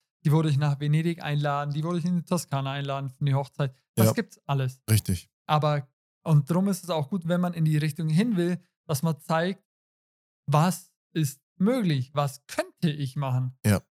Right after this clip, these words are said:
Speaker 1: Und dann sehen auch Braupaare, wo das vielleicht als Option haben, hey, der würde sowas machen oder
Speaker 2: Ja.
Speaker 1: der kann sowas überhaupt machen.
Speaker 2: Ja.
Speaker 1: Darum finde ich, finde ich das wichtig.
Speaker 2: Ja.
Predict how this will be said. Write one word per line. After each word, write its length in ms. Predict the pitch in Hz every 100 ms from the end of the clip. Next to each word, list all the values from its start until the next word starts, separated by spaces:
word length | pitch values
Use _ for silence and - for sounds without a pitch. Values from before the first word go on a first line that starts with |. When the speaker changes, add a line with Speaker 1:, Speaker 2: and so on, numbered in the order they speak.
| -
Speaker 1:
Und 200 | 165 151
dann 140 | 165
sehen 220 | 147 180 208
auch 220 | 185 -
Braupaare, 580 | 156 170 170 170 165 147
wo 180 | 151
das 200 | 151 143
vielleicht 380 | 131 147 143 139 _
als 180 | - 135
Option 420 | 151 - 220 247 190
haben, 160 | 147
hey, 240 | 127 196 185
der 220 | 151 139
würde 200 | 160 151
sowas 300 | 143 139 135
machen 260 | 196 175 143
oder 120 | 139 127
Speaker 2:
Ja. 60 | 104
Speaker 1:
der 40 |
kann 380 | 131 - 262 214
sowas 340 | 131 135 131 131
überhaupt 400 | 131 123 131 -
machen. 260 | 120 123 _ _
Speaker 2:
Ja. 120 | 95 85
Speaker 1:
Darum 260 | 139 143 139
finde 260 | 147 143 135
ich, 120 | 127 _ _
finde 140 | - 135
ich 60 |
das 140 | 131 131
wichtig. 360 | 208 - 131 - _ _
Speaker 2:
Ja. 120 | -